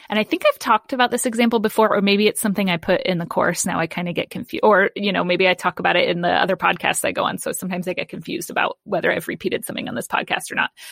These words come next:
But my stepdaughter, E G, when she was younger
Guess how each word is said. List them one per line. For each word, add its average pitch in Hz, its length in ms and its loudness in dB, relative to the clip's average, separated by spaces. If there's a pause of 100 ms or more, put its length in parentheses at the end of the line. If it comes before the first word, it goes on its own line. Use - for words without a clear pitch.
(220)
But - 220 0
my 220 360 2
stepdaughter, 185 640 2 (120)
E 208 140 0
G, 185 220 0
when 185 140 0
she 202 240 -2
was 190 260 0
younger 175 580 -2